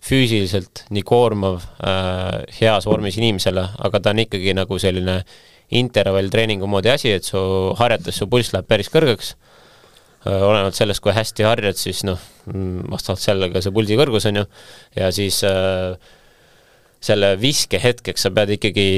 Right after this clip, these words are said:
s-, saama siukse päris hea nagu keskendumise, et see viskesooritus oleks kogu aeg, äh, võimalikult sarnane. Äh, ja jällegi võistlustel meil on alati mitu mängu päevas,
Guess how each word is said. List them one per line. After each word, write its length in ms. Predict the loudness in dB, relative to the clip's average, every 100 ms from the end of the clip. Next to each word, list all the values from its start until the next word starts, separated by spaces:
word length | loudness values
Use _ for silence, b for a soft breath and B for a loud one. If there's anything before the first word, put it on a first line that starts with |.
| 4 4 2 0 0 -2 -2
s-, 140 | -4 -8 0
saama 380 | 2 2 0 -2
siukse 240 | -2 -2
päris 300 | 0 0 2
hea 60 | 2
nagu 220 | 2 -2
keskendumise, 720 | 0 0 0 0 0 0 2 0 0
et 180 | -2 0
see 80 |
viskesooritus 720 | 0 -2 -2 2 4 2 -2 -4
oleks 220 | -2 -4 -2
kogu 160 | 2 4
aeg, 220 | 2 4
äh, 140 | 2 4
võimalikult 400 | 2 2 0 0
sarnane. 460 | 0 2 0 0 -6 b b _ _ -4
Äh, 380 | 2 4 4 2 -2 B B
ja 140 | 2 4
jällegi 420 | 4 2 0 2
võistlustel 360 | 2 0 -2 0
meil 120 | 2
on 80 | 2
alati 180 | 0 -2
mitu 220 | 0 2
mängu 220 | 2 2
päevas, 460 | 2 2 2 0 -2